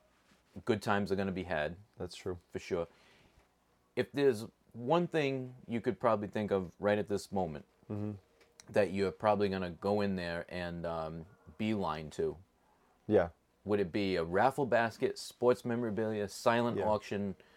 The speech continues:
Speaker 1: Um, would you try for the principal of the day?
Speaker 2: Oh,
Speaker 1: Or
Speaker 2: yeah,
Speaker 1: principal for the
Speaker 2: principal
Speaker 1: day,
Speaker 2: for the
Speaker 1: that,
Speaker 2: day,
Speaker 1: that's
Speaker 2: yeah.
Speaker 1: always good. You know, I was thinking
Speaker 2: Boy.
Speaker 1: about putting in for that. I like to rule with an iron
Speaker 2: I
Speaker 1: fist.
Speaker 2: was gonna say, um, if there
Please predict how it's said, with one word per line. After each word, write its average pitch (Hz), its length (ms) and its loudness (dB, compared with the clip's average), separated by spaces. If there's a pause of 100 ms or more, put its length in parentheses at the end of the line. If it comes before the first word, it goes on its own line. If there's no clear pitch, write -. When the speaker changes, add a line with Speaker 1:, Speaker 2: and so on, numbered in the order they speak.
(300)
Speaker 1:
Um, 98 500 0
would 101 180 -2
you 101 80 -4
try 107 300 4
for 101 160 -4
the 90 120 -2
principal 113 500 -2
of 98 100 2
the 92 80 -4
day? 104 320 2 (720)
Speaker 2:
Oh, 139 680 8
Speaker 1:
Or 101 60 6
Speaker 2:
yeah, 101 140 2
Speaker 1:
principal 123 300 2
for 127 100 -4
the 107 120 -2
Speaker 2:
principal 104 120 2
Speaker 1:
day, 104 100 6
Speaker 2:
for - 60 4
the 95 120 6
Speaker 1:
that, 87 40 -4
Speaker 2:
day, 95 140 2
Speaker 1:
that's 98 200 2
Speaker 2:
yeah. 113 80 6
Speaker 1:
always 101 280 4
good. 98 200 2
You 101 100 -2
know, 110 120 -4
I 233 80 -2
was 285 160 -4
thinking 120 220 2
Speaker 2:
Boy. 120 160 12
Speaker 1:
about 104 120 6
putting 90 200 -2
in 90 100 -4
for 92 120 -6
that. 82 220 0
I 113 100 0
like 139 220 0
to 101 100 -2
rule 95 280 0
with 85 180 -2
an 87 60 -6
iron 85 240 -6
Speaker 2:
I 120 100 6
Speaker 1:
fist. 160 80 8
Speaker 2:
was 156 140 4
gonna 147 200 4
say, 123 380 8 (380)
um, 117 500 8 (260)
if 151 260 -2
there 143 420 10